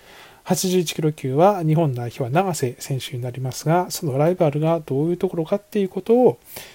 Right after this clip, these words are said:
えー、お伝えしていこうという趣旨ですね。はい。というわけで、えー、この階級なんですけど、とにかくですね、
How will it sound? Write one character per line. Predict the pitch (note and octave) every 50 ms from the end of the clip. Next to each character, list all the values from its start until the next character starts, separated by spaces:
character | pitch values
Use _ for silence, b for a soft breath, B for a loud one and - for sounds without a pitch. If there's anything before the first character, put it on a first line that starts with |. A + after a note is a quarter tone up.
| B B _
え | - D#3+
ー、 |
お | C#3 C3
伝 | - - - D3 C3
え | B2
し | - -
て | D3
い | C3 C3+
こ | - C#3 B2+
う |
と | - -
い | -
う | - _ _ _ C#3+ C3
趣 | B2+ - - C#3
旨 | - - -
で | -
す | - - -
ね。 | A#3 A3+ - _ _ _ _ - B B B B B B B B B B
は | - D3+ D3+
い。 | B2+ C#3 - _ _ _ -
と | - F3+
い | F#3+
う |
わ | G3+ F#3
け | - D#3+ D3
で、 | - D#3+ D3 B2+ B2 - _ _ _ _ -
え | - D#3+ D#3+ D#3+ D#3+ D#3+ D#3+ D#3+ D#3 D#3+ D#3+ D#3+ D#3
ー、 |
こ | - - A3+
の | C4
階 | C4+ - C4+ C#4+ C#4
級 | - C#4
な | C#4 C#4+
ん | B3+
で | F3+ -
す | - -
け | C3+
ど、 | C#3+ D3 C3 B2 - _ B B B B B B B B B B B B B B B B B _ _ _
と | - - D4
に | D4
か | C4 F#3
く | D#3 C3+
で | B2
す | - - C#3+
ね、 | C#3 C3+ B2 A#2+ C#3+ -